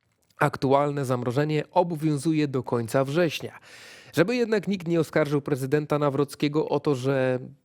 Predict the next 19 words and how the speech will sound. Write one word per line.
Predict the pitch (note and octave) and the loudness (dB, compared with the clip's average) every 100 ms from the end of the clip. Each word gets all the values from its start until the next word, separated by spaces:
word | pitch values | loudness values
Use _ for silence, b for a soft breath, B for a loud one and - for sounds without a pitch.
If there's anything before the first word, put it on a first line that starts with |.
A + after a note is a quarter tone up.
| _ _ | _ _
nie | G#2+ B2+ D#3 | -2 0 0
chce | - C#3+ | 0 -6
przedłużenia | - B2 C3 C3 C#3+ C#3 | -4 -4 0 0 0 -2
sztucznego | C3 - C3 - C#3 C#3+ C#3 | -4 -4 -6 -2 -2 0 -2
utrzymywania | B2 - C3+ B2+ C3 B2+ | -2 -6 -2 0 0 0
cen | - C3 | -2 -2
energii | C#3 C3+ B2+ B2+ | -2 -4 -4 -2
dla | B2+ | -2
Polaków | A#2+ A#2+ D3+ D#3+ C#3 | 0 0 0 0 -4
o | B2+ | -2
kolejne | C#3+ C#3 C#3 | 0 0 -2
trzy | - D3 | -4 -2
miesiące, | C#3 G3+ G3 D3 C#3 B B B A#2+ | 0 0 0 0 -2 B B B -10
zaraz | G#2+ D3+ D#3 - | 0 2 2 0
po | B2 | -2
zawetowaniu | A2+ G#2+ G#2 A2 A2 B2+ | -2 -2 -4 -4 -4 -4
ustawy | - D#3 C#3+ | -2 0 0
wiatrakowej | B2+ - C3 F3 D3+ C#3 | -2 -2 0 0 -2 -4
złożył | A#2+ B2 C3+ F3 E3+ E3 E3 | -8 -8 0 0 2 0 -2